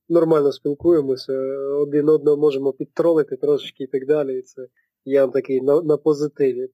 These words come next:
Ну, враховуючи його цей діджейське ще минуле, <laughs> мені подобаються такі історії, як люди із,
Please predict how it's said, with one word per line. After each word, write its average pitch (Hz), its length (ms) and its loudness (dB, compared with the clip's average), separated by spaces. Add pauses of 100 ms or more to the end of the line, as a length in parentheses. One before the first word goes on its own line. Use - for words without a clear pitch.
(140)
Ну, 156 380 -2
враховуючи 147 600 2
його 143 340 2
цей 139 360 -2 (480)
діджейське 147 640 -2
ще 151 200 0
минуле, 180 480 2 (580)
<laughs> - 640 -8
мені 170 160 0
подобаються 147 560 2
такі 135 120 -14
історії, 143 540 2
як 139 200 0
люди 143 340 0
із, 139 440 -6